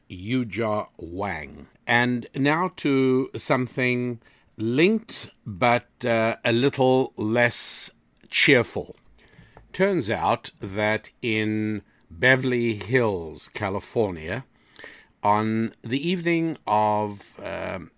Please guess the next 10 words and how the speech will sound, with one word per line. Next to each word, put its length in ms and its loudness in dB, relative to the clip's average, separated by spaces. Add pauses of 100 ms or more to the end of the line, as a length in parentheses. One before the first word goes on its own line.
a 60 -6
summer 320 2
evening 380 -2
in 160 0
August, 480 0
August 360 -4
twentieth, 440 -2
nineteen 480 0
eighty-nine, 720 0 (880)
an 500 2